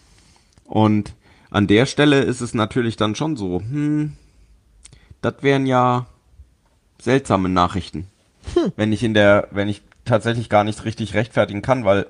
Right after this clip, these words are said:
Speaker 1: da gibt's vielleicht gar nichts zu rechtfertigen.
Speaker 2: Ja,
Speaker 1: Hm,
Speaker 2: vielleicht
Speaker 1: nicht
Speaker 2: brauchen wir
Speaker 1: so
Speaker 2: unser Verhalten
Speaker 1: akzeptiert.
Speaker 2: auch oft gar nicht zu rechtfertigen, sondern tu's einfach und ist voll gut.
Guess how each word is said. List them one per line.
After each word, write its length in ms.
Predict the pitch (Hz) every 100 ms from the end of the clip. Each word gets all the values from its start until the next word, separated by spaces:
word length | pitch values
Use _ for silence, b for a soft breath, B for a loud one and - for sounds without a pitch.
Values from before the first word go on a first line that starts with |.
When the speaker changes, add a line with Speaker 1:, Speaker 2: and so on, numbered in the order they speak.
| _ -
Speaker 1:
da 100 | 101
gibt's 200 | 131 -
vielleicht 260 | 90 82
gar 140 | 87 85
nichts 180 | 90
zu 80 | -
rechtfertigen. 640 | 90 95 - 80 82 82 98 _ _
Speaker 2:
Ja, 480 | 269 269 269 277 262 208 B
Speaker 1:
Hm, 360 | - 120 123 123
Speaker 2:
vielleicht 220 | 185 247
Speaker 1:
nicht 120 | 123 -
Speaker 2:
brauchen 320 | 269 294 294
wir 80 | 262
Speaker 1:
so 80 | 269
Speaker 2:
unser 240 | 240 240
Verhalten 240 | 247 214 233 240 226
Speaker 1:
akzeptiert. 80 | 202
Speaker 2:
auch 140 | 220 220
oft 200 | 220 -
gar 140 | 202
nicht 160 | 214 -
zu 60 | 220
rechtfertigen, 580 | 202 - 214 214 208 208
sondern 360 | 202 208 208 B B -
tu's 240 | - 302
einfach 320 | 214 226 220 220
und 80 |
ist 100 | 220
voll 180 | - 247
gut. 200 | 240 240